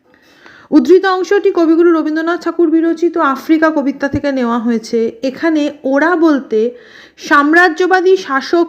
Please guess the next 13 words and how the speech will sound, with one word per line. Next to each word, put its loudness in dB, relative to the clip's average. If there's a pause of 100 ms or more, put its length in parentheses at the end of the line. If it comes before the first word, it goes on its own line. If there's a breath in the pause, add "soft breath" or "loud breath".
(100)
ইউরোপীয়দের 2 (120)
কথা -4
বলা -2
হয়েছে। -10 (540 soft breath)
ইউরোপীয়দের 4
আগমনের -2
আগে -4
আফ্রিকা 0
আপন -2
ঐতিহ্যে, 2
সংস্কৃতিতে 0
এবং -2
মানবিকতায় 0